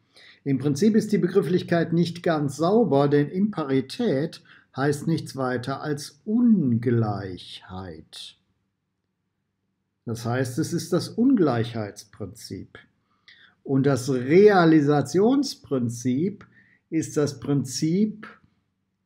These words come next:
wann man was ausweisen darf als Gewinn. Und die beiden Prinzipien muss man jetzt zusammenbringen. Also Realisation ist der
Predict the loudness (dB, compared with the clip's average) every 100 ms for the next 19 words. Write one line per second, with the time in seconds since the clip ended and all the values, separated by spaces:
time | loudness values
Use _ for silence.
0 | _ -10 -4 -2 2 2 2 2 2 2
1 | 2 0 -4 -4 -10 -12 -4 0 2 0
2 | -2 -6 -4 0 0 -2 -4 -2 -2 -4
3 | -6 -8 -4 -4 -4 -4 -2 2 2 0
4 | -4 -12 _ _ _ _ _ _ _ _
5 | _ _ _ _ _ _ _ _ _ -2
6 | 2 2 0 0 2 4 4 4 2 2
7 | 2 6 6 4 0 0 0 -2 -6 -4
8 | -2 2 4 4 4 0 -4 -14 _ _
9 | _ -6 0 2 2 0 -2 -6 -4 0
10 | 2 4 2 0 -2 -2 0 2 4 4
11 | 4 2 -2 -6 -6 -4 0 2 2 -2
12 | -6